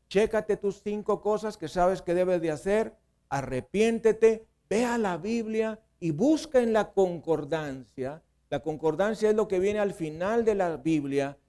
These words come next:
donde nos dice palabra, palabra, palabra, palabra, y dónde aparece eso en las Escrituras. Entonces, vete a la concordancia y chécate qué, quién pasó por algo como lo tuyo.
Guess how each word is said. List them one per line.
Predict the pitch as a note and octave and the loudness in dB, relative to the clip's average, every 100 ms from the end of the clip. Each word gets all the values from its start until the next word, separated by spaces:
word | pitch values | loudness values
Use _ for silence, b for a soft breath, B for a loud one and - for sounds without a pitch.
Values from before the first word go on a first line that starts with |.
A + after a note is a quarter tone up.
| _ _ | _ _
donde | C3 C#3 C#3 | -6 0 0
nos | C#3 C3 | 0 -2
dice | D3 F3+ F#3 F#3+ - _ _ _ _ _ _ - | 0 0 0 -2 -4 _ _ _ _ _ _ -2
palabra, | D3 E3 G3+ F#3 | 0 2 2 2
palabra, | E3 F3+ G3 F3 | 2 2 2 2
palabra, | E3 F#3 F#3 | 2 2 2
palabra, | D3+ E3 F#3 F#3+ D3+ | 0 2 4 4 2
y | D#3 | 0
dónde | D#3+ G3 G#3+ | 0 2 2
aparece | G3+ E3+ E3 F#3 F#3+ F#3+ E3+ F3+ | 2 2 2 0 0 -2 -2 0
eso | F3+ F3+ F#3+ F3+ _ _ - | -2 -2 -2 -2 _ _ -4
en | D3+ F3 F#3 - - | 0 0 -4 -12 -4
las | E3 E3 | -2 -2
Escrituras. | F3 E3+ F3+ F3+ B3 F#3 B2 - _ _ - | -4 0 0 0 0 0 -2 -14 _ _ -18
Entonces, | A#2+ E3+ F3 F3 D3+ - _ - | -6 0 0 0 -2 -10 _ 2
vete | A3+ A#3+ | 2 4
a | A#3 | 2
la | A3+ | 4
concordancia | G#3+ G#3 G3+ G3 G3+ G3+ G3 G#3 G#3 _ _ _ - | 2 2 0 0 -2 -4 -2 -2 -2 _ _ _ -12
y | B2+ | -10
chécate | - G3+ G#3+ G#3 G#3 G#3+ - _ | 0 2 2 2 4 2 2 _
qué, | - A#3+ C4 B3+ - - | -2 2 4 2 -2 -8
quién | F#3+ A3+ C#4+ C#4 | 0 2 2 0
pasó | - F#3 - A3+ A#3 A#3 - _ - | -2 -4 2 4 4 2 -6 _ 2
por | F3 | 2
algo | G3+ C4 A#3+ A3 | 4 4 6 4
como | G3 G3 G3+ | 4 0 0
lo | G3 | -2
tuyo. | G3 C#4+ E4 B3 E3 F2+ | -2 0 0 0 -2 -6